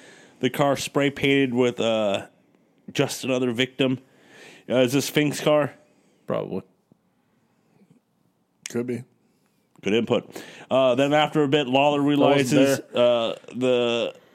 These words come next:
Speaker 1: Lawler realizes that the car is his,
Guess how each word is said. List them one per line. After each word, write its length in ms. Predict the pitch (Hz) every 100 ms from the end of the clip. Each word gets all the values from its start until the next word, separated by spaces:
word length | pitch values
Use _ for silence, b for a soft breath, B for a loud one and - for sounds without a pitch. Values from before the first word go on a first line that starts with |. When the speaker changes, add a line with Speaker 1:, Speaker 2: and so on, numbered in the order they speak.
| _
Speaker 1:
Lawler 340 | 120 143 143 139
realizes 600 | 143 139 135 135 135 123
that 160 | 127
the 60 | -
car 260 | - 135 127
is 120 | -
his, 440 | 196 180 180 -